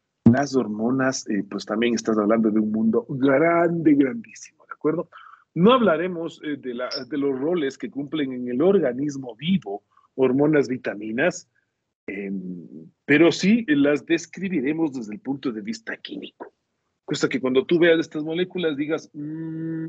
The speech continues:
esto es grasa, ah, no, esto es aceite, uh, esto es una hormo-, esto es una hormona a leguas", ¿de acuerdo? Y no vivas en la oscuridad. La idea es, la idea de la educación es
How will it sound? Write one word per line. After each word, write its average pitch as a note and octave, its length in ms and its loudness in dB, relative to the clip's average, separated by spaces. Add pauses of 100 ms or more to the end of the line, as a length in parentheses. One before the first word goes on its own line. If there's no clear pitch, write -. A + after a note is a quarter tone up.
esto E3 340 0
es E3+ 140 4
grasa, A2+ 460 0
ah, D#3+ 180 4
no, D3 240 0
esto - 220 -2
es E3 180 0
aceite, A#2 380 -2
uh, C4+ 380 8
esto F#3+ 320 -2
es F3+ 60 -12
una E3+ 200 -12
hormo-, C#3+ 260 -14
esto - 240 -12
es F3 80 -6
una E3 200 -6
hormona D3 380 -2 (200)
a C3+ 160 4
leguas", D3 800 0 (500)
¿de G#2 80 -14
acuerdo? G3+ 420 2 (600)
Y F3+ 100 0
no E3+ 220 4
vivas C#3 340 -8
en A#2+ 120 -12
la A2 80 -14
oscuridad. F#2 580 -20
La A#2 180 -8
idea D3 160 0
es, - 180 -6 (840)
la C#3 120 0
idea D3+ 260 6
de D#3 100 2
la D3 80 2
educación C#3 500 -4
es - 160 -8